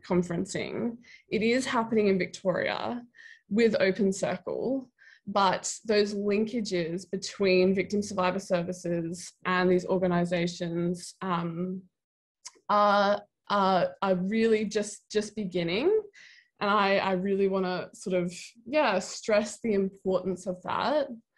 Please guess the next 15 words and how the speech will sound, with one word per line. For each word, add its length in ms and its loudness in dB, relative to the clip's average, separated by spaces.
Um, 840 2
and 100 0
I 80 4
think, 480 -4
you 120 -4
know, 140 0
there 140 0
was 120 -2
a 60 -4
question 420 -6
in 120 -2
an 160 -4
earlier 320 0
panel 420 -4
around, 400 -2